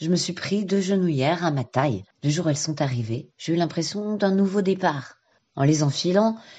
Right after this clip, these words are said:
j'ai immédiatement senti une étreinte rassurante autour de mon genou, un sentiment de stabilité dont j'avais tant besoin. Chaque jour qui passait, mes pas devenaient plus assurés. La douleur a commencé à s'estomper.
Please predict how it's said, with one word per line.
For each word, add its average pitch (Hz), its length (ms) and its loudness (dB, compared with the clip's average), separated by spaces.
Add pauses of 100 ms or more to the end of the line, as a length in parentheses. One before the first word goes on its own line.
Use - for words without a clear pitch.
(120)
j'ai 196 160 2
immédiatement 247 600 4
senti 208 400 0
une 185 180 4
étreinte 196 460 4
rassurante 180 560 0
autour 156 260 -2
de 165 140 0
mon 170 140 2
genou, 170 500 2
un 160 80 -2
sentiment 202 440 2
de 190 120 2
stabilité 196 680 4
dont 151 200 -4
j'avais 156 300 0
tant 170 200 -2
besoin. 143 380 -2 (340)
Chaque 160 240 0
jour 160 280 -6
qui 185 100 -2
passait, 165 500 -2 (440)
mes 170 100 2
pas 214 180 2
devenaient 185 400 2
plus 185 320 -2
assurés. 170 560 -2 (300)
La 147 140 0
douleur 180 420 2
a 170 80 2
commencé 160 440 -2
à 160 60 2
s'estomper. 147 640 -4